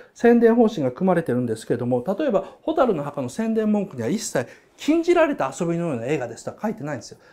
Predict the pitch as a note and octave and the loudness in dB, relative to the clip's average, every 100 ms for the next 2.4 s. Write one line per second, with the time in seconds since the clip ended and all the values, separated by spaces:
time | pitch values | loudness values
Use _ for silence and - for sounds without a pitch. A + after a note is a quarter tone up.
0 | _ - A#3 C#4 C4+ C4+ C4 A3 A#3 C#4 | _ -2 2 4 2 0 0 -2 -4 -6
1 | - C#4+ A#3+ D3 - A#3+ B3+ A#3+ F#3+ D#3 | -4 -4 -4 -6 -6 -4 -4 -6 -6 -6
2 | F#3+ F#3+ F3+ D3 | -6 -6 -6 -8